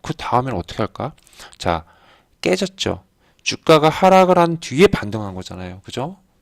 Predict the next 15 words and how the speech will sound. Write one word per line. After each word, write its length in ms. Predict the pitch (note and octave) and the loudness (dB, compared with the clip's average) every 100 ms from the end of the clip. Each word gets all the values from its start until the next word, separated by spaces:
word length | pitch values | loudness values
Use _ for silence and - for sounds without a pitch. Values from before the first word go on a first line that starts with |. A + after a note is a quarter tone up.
| G#2 | -14
예, 160 | G#2 F#2+ | -14 -14
주가가 440 | - - A#2+ C#3+ | -14 -6 -2 -2
하락한 680 | - - D3+ D3 - C#3 B2+ | -4 -4 -2 -2 -4 -8 -8
뒤에 220 | - C3+ | -4 -2
반등을 380 | - F2+ G2 G#2+ | -2 -8 -12 -12
하는 140 | A#2 | -12
겁니다. 280 | G#2+ F2+ F#2 - - - - - - | -14 -16 -18 -20 -20 -20 -20 -18 -4
그러면은 560 | C3+ D#3+ G#2 D3 G2 _ _ _ - | 0 2 0 -4 -6 _ _ _ -14
이 80 | E3 | -10
반등, 560 | - B2 D#3 F3 D#3+ A#2+ | -6 -4 0 0 0 -4
이 160 | B2+ | -8
기간이 480 | - - G#2+ C#3+ D3+ | -8 -8 2 2 2
몇 200 | F#2+ - | -4 -6
개월이에요? 520 | - A2 F2+ F#2 C#3+ _ _ - - | -4 -4 -4 -8 -10 _ _ -20 -18
총 280 | - B2 C#3+ | -10 -8 -8